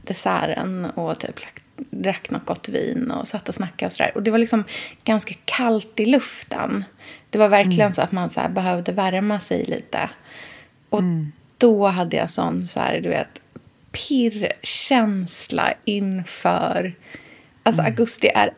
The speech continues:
Speaker 1: absolut en sommarmånad. Jag köper det till hundratio procent. Men där och då så kände jag så här, liksom, att början på slutet var verkligen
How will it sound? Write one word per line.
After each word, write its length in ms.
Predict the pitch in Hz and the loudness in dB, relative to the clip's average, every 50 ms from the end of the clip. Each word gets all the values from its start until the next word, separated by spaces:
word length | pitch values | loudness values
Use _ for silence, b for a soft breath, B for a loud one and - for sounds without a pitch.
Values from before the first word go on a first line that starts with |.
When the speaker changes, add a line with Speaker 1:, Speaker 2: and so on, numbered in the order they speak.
| _ - | _ 0
Speaker 1:
absolut 800 | 262 247 233 - - - - - 233 220 208 214 208 - - | 2 2 2 -2 -10 -6 -2 0 2 4 4 2 0 0 0
en 160 | - 208 196 185 | 0 0 0 -2
sommarmånad. 920 | - - 208 196 196 190 190 196 196 196 190 196 190 185 190 190 190 190 - | -2 -2 -2 0 0 0 0 0 0 0 0 0 0 0 0 0 -2 -2 -4
Jag 260 | - - - 190 170 | -2 -2 -2 0 0
köper 380 | - - - 180 175 - - 185 | 0 -2 -2 -2 -4 -6 -6 -4
det 120 | 202 185 | -4 -2
till 160 | - 185 185 | -2 -2 -4
hundratio 520 | 180 190 196 196 190 175 - 190 190 185 180 | -4 -4 -6 -8 -8 -6 -4 -2 -2 -2 -2
procent. 500 | - 220 202 - 196 - - - - - B B B B B B B B | -4 -4 -2 0 0 -2 -2 -4 -8 -12 B B B B B B B B
Men 460 | B 220 226 226 220 220 214 196 214 - | B 6 6 6 6 4 2 -2 0 4
där 460 | - 247 233 226 220 214 202 196 - - 202 | 6 8 8 8 8 6 4 2 2 2 0
och 80 | 202 | 0
då 400 | 190 202 - 214 202 190 170 - - | 0 2 2 4 4 4 4 2 0
så 100 | - 202 | -2 -4
kände 340 | 190 - 190 185 185 175 175 | -2 0 0 0 0 2 2
jag 140 | 170 170 - | 0 0 0
så 120 | - - | 0 0
här, 280 | - - 62 64 - - - - - _ _ _ _ - - | 2 2 0 0 -2 -6 -10 -14 -20 _ _ _ _ -4 -2
liksom, 420 | 214 196 196 196 185 185 185 - | -2 0 0 0 0 0 0 -2
att 280 | 196 185 - - - - | -2 -4 -6 -8 -10 -8
början 720 | 185 180 - 220 214 202 196 196 196 196 180 180 185 165 | -6 0 4 4 4 4 4 2 2 2 2 0 -2 -2
på 100 | - 175 | -4 -4
slutet 600 | - - 214 202 190 180 - - - 175 175 - | -2 0 2 2 2 0 -2 -4 -4 -4 -2 -2
var 160 | 180 180 175 | 0 0 0
verkligen 720 | 185 180 180 175 165 - - 180 180 175 175 185 175 | 0 -2 -2 -4 -4 -4 -4 -2 -2 -2 -2 -4 -6